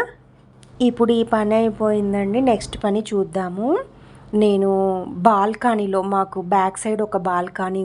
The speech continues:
ఉంటుంది, ఆ బాల్కనీలో నేను తులసమ్మని పెట్టుకున్నానన్నమాట. ఇక్కడ నేను మొత్తం శుభ్రం చేసుకున్నాను.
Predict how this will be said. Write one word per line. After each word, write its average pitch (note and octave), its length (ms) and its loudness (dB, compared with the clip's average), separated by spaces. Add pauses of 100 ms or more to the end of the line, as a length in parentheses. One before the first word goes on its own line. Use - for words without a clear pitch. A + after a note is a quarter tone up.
(100)
ఉంటుంది, F3 480 -6 (600)
ఆ F#3 40 2 (160)
బాల్కనీలో F#3 760 -2 (180)
నేను G#3+ 160 0 (120)
తులసమ్మని G3 580 0
పెట్టుకున్నానన్నమాట. E3+ 1040 -4 (640)
ఇక్కడ G3+ 240 0 (140)
నేను F#3 260 0
మొత్తం F3 440 -2 (120)
శుభ్రం G#3 340 2 (100)
చేసుకున్నాను. F3 760 -4